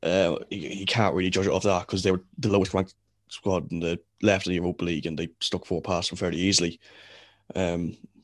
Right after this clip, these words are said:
but maybe that's kind of what Bale and Dele Alli needed. Um, they just need that wee bit of a confidence boost against a small side to come in and do,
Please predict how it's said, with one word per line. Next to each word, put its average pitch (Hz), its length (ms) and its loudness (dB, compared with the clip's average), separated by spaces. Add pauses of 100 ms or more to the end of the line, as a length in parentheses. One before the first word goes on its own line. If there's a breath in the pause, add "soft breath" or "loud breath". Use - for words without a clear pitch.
(680)
but - 120 2
maybe 131 260 10
that's 127 180 6
kind 127 240 6
of 110 80 8
what 110 240 6
Bale 113 260 8
and 101 260 2 (120)
Dele 104 320 4
Alli 98 180 4
needed. 101 400 6 (320)
Um, 87 480 2
they 101 80 2
just - 200 -2
need 95 160 2
that 85 120 0
wee 92 140 2
bit 95 100 2
of 69 60 -2
a 78 40 -2
confidence 92 400 -2
boost 92 280 0
against 92 320 -4
a - 20 -2
small 90 240 -2
side 92 240 0
to - 60 -8
come 90 180 -6
in 98 120 2
and 85 100 -2
do, 87 200 -4